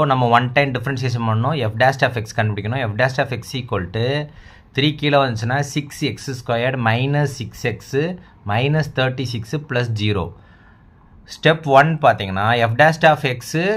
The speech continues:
நம்ம கண்டுபிடிக்கிறோம். அந்த f dash of x-ல ஏதாவது காமன் எடுக்க முடியும்னா எடுத்துக்கலாம். So எல்லாத்துலேயும் சிக்ஸை வந்து காமன் எடுக்கலாம். சிக்ஸை காமன் எடுத்தோம்னா எக்ஸ் ஸ்கொயர் மைனஸ் சிக்ஸ் மைனஸ் சிக்ஸ் வருது.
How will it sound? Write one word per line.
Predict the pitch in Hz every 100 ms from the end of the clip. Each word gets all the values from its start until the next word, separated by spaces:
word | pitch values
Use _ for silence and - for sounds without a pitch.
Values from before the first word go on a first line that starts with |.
| 196 - _ - - 117
நம்ம | 127 123
கண்டுபிடிக்கிறோம். | 123 143 143 123 110 160
அந்த | 135 117
f | 113
dash | 160 170
of | 151 139
x-ல | 135 123
ஏதாவது | 135 135
காமன் | 127 143 139
எடுக்க | 120 120
முடியும்னா | 117 135 120
எடுத்துக்கலாம். | 110 107 123 156
So | 120
எல்லாத்துலேயும் | 113 127 147 143
சிக்ஸை | - - 147
வந்து | 131 127
காமன் | 117 117
எடுக்கலாம். | 107 98 110 147 - - - - -
சிக்ஸை | 131 170 160
காமன் | 143 143 139
எடுத்தோம்னா | 127 139 127
எக்ஸ் | 139 123
ஸ்கொயர் | 143 127
மைனஸ் | 117 131 127
சிக்ஸ் | 120 117
மைனஸ் | 117 123
சிக்ஸ் | 127 -
வருது. | 107 117